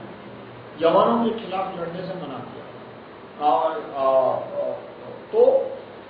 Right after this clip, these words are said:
बहुत सारे, अनेक संख्या में हिंदू साधुओं द्वारा लिखे ग्रंथ, बौद्धों के द्वारा लिखे ग्रंथ और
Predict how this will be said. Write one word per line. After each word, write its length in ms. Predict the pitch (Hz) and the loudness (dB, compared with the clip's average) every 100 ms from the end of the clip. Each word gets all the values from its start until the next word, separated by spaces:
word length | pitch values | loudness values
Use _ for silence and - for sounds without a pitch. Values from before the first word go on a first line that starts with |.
| - - - - - - - - 139 | -18 -18 -18 -18 -18 -16 -14 -4 4
बहुत 280 | 262 294 | 6 8
सारे, 400 | 285 254 247 254 | 6 8 8 10
अनेक 540 | 269 - 220 247 294 285 | 10 8 4 0 0 -2
संख्या 460 | 240 233 233 226 | -2 0 0 0
में 420 | 226 226 240 254 - - - - - | -2 -2 -4 -6 -8 -14 -16 -16 -14
हिंदू 340 | 180 180 226 262 | -8 -4 -2 -2
साधुओं 520 | 220 208 220 233 226 | -2 -2 0 -2 0
द्वारा 240 | 208 214 | 2 4
लिखे 300 | 208 190 202 | 4 2 0
ग्रंथ, 480 | 190 175 185 - - | -2 -2 -4 -4 -4
बौद्धों 320 | 156 170 196 | 0 2 2
के 120 | 214 214 | 2 0
द्वारा 320 | 202 196 190 | 2 2 2
लिखे 260 | 180 170 | 0 -4
ग्रंथ 460 | 170 175 202 220 180 | -8 -8 -6 -4 -2
और 280 | 175 - | 0 0